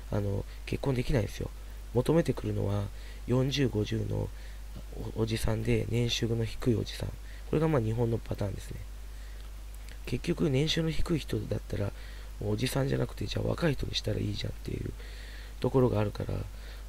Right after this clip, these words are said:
あの、今のうちだけですよ。三十三で、八百万あったら、今のうちだけしか若い人は手に入らないですね。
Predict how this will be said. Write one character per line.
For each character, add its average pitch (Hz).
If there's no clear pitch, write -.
あ 104
の、 101
今 165
の 107
う 110
ち -
だ 123
け 131
で 104
す -
よ。 95
三 147
十 113
三 110
で、 -
八 -
百 127
万 123
あ -
っ -
た -
ら、 101
今 147
の 135
う -
ち -
だ 120
け 131
し -
か 107
若 -
い 113
人 -
は -
手 110
に 107
入 104
ら 110
な 104
い 104
で -
す -
ね。 107